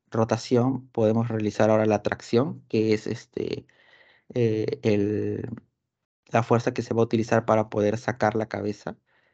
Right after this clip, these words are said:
Y vamos a realizar una compresión, que esta compresión debe minimizarse. Entonces, no se debe apretar, eh, de forma muy fuerte los mangos. Entonces, lo que vamos a, a,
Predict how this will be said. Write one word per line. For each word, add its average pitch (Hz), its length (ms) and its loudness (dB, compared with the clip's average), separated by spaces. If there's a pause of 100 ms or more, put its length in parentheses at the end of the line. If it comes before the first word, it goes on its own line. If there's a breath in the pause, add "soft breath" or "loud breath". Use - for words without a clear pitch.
(240)
Y 107 360 -2
vamos 117 420 0
a 101 360 -2
realizar 107 380 -2
una 117 160 2
compresión, 113 680 -2
que 117 120 -4
esta 117 220 -4
compresión 107 500 -2
debe 110 220 6
minimizarse. 104 760 -2
Entonces, 107 380 -6
no 113 100 0
se 113 140 4
debe 113 180 6
apretar, 107 500 0 (460 soft breath)
eh, - 540 -2
de 110 80 -2
forma 107 600 2 (120)
muy 113 160 2
fuerte 113 440 2
los 113 220 -2
mangos. 117 600 2
Entonces, 110 440 -4
lo 107 120 -4
que 107 80 0
vamos 113 260 0
a, 110 240 2
a, 104 280 -2